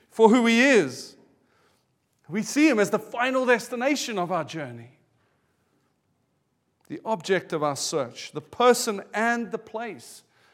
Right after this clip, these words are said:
where we receive final rest, ultimate joy and peace. And when Jesus comes into focus and the vapor begins to clear, which it does when we keep our eyes fixed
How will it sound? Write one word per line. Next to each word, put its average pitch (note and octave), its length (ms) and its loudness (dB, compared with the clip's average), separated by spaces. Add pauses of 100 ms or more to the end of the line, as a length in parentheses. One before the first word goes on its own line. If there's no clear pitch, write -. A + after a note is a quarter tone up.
(180)
where E3+ 160 -8
we F3+ 100 -2
receive F3 460 -6
final F#3+ 440 -4
rest, E3+ 460 -6 (540)
ultimate E3+ 440 -12
joy D#3 280 -12
and B2+ 180 -16
peace. - 460 -20 (1300)
And D#3+ 80 -8
when F3 100 0
Jesus F#3+ 360 -4
comes G3 280 -4
into F3+ 240 -4
focus F#3+ 480 -4
and E3+ 120 -8
the D#3 60 -6
vapor D3+ 500 -4 (540)
begins E3 420 -6
to - 100 -12
clear, E3+ 580 -2 (640)
which - 200 -20
it F3 160 -18
does C#3+ 520 -8
when C3 200 -16
we C3+ 80 -10
keep D#3+ 340 -14
our D3 160 0
eyes D3+ 220 -4
fixed - 480 -12